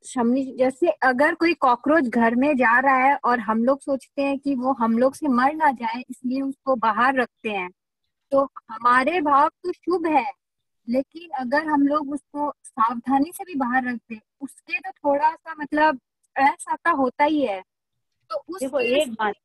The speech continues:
Speaker 2: सुनिए, आप लोग जो बोलते हैं, ये आप लोग, यानी जो प्रतिक्रमण में बोला जाता है, "इच्छामि पडिक्मी इरिया वैया विराहणाय गमना गमने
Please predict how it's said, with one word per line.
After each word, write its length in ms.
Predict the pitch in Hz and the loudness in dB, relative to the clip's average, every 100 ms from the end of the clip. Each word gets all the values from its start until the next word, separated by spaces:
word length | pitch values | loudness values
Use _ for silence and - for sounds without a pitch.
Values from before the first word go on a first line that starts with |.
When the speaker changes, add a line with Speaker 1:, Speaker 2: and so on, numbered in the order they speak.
| _ _ _ _ _ _ _ _ | _ _ _ _ _ _ _ _
Speaker 2:
सुनिए, 400 | 254 262 196 - _ _ _ - | -4 -4 -6 -12 _ _ _ 0
आप 220 | 240 262 | 0 0
लोग 240 | 269 285 240 | 0 0 0
जो 100 | 262 | -2
बोलते 420 | 220 247 226 277 | 0 0 0 -2
हैं, 260 | 247 196 - | -2 -4 -8
ये 80 | 240 | -6
आप 220 | 226 247 | -2 -2
लोग, 180 | 277 285 | 0 0
यानी 200 | 269 320 | 0 -2
जो 160 | 262 247 | -2 -2
प्रतिक्रमण 640 | 247 240 254 254 233 220 | 0 -4 -4 -2 -2 -4
में 160 | 262 247 | -4 0
बोला 280 | 220 214 | 0 0
जाता 320 | 175 160 - 165 | -2 -6 -10 -16
है, 100 | 170 _ _ _ - | -16 _ _ _ -12
"इच्छामि 540 | 220 - 262 277 294 | -10 -2 2 2 0
पडिक्मी 560 | 247 233 247 240 247 262 | -2 -2 -2 -2 -2 -4
इरिया 380 | 233 226 247 254 | -4 2 4 2
वैया 420 | 214 214 226 233 | 0 -2 0 0
विराहणाय 720 | 233 208 220 233 220 208 214 | 0 -4 -4 -4 -8 -8 -8
गमना 380 | 196 202 226 233 | -8 -6 -6 -4
गमने 400 | 202 202 233 | -4 -6 -8